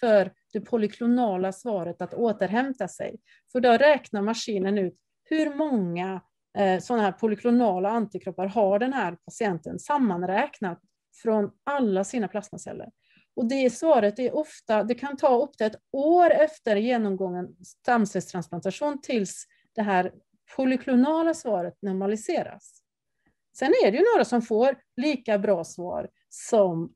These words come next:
en vanlig människa, <laughs> en vanlig, eh, icke-patient. Så att det går inte att säga på rak arm att alla myelompatienter har dåligt svar.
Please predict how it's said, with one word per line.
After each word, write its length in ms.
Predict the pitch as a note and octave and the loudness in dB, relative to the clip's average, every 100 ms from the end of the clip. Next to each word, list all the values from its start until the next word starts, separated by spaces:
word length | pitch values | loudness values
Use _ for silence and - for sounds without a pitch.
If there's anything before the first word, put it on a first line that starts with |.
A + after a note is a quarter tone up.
| - | -6
en 200 | G3+ G3 | -2 0
vanlig 640 | G3+ B3+ D#3+ D#3+ F3+ F3+ - _ _ _ _ F3+ F#3 F#3+ | 0 0 -2 -8 -10 -10 -14 _ _ _ _ -10 -8 -2
människa, 500 | G3+ F3 D#3+ - F#3+ - | 0 0 -4 -12 -6 -4
<laughs> 160 | A3 - | -4 -2
en 120 | G3+ | 0
vanlig, 360 | A3+ F#3+ F#3+ - - _ _ | 0 -2 -4 -6 -14 _ _
eh, 220 | G3+ G3 C3+ - - _ | -4 -2 -4 -8 -20 _
icke-patient. 720 | C#3 - - F#3+ F3+ F#3 - - _ _ _ _ | -8 -6 -2 -2 -2 -4 -6 -8 _ _ _ _
Så 180 | - C#4 | 2 2
att 120 | C4 C4 | 2 -4
det 180 | A#3+ A#3+ | -12 -6
går 200 | A#3+ C4+ | -2 0
inte 220 | C4+ B3 | 0 0
att 60 | G#3+ | -2
säga 420 | G#3+ G#4 D4+ G#3 | 0 2 4 2
på 140 | G3+ A#3+ | 2 0
rak 320 | A3 F#3+ F3 | 2 0 -2
arm 340 | A3+ B3+ B3+ B3 | -4 -2 -2 -4
att 120 | A3+ | -6
alla 300 | - A3+ F3 | -6 -6 -4
myelompatienter 760 | A#3+ G#4 E4+ - F#3+ G3+ F3 F3+ | -2 0 0 -2 -8 -8 -8 -6
har 140 | F3 | -4
dåligt 280 | F3 E3+ E3 | -4 -6 -10
svar. 240 | - - | -16 -18